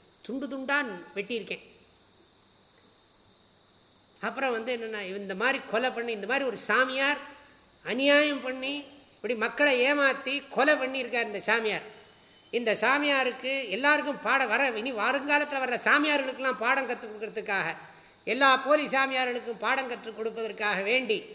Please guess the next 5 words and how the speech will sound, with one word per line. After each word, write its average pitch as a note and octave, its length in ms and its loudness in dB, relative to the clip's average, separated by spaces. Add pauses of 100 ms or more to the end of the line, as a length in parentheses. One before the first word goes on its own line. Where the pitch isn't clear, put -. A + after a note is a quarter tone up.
(320)
இவருக்கு C4+ 380 4
இருபத்தைந்து D4 760 6
வருஷம் C#4 340 4 (1040)
கடுங்காவல் A#3+ 640 4
தண்டனை A3+ 320 0